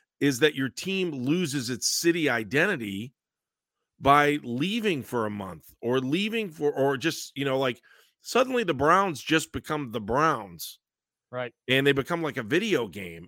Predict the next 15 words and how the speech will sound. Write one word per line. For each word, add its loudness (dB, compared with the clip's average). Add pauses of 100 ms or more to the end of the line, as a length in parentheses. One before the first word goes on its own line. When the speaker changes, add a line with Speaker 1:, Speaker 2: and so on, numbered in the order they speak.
Speaker 1:
And 0 (440)
I, -2 (100)
I 2
think -6
that 0
one -8
of -6
the 2
reasons -4
that 0
you -2
have -4
such -6
a -8
stronghold 0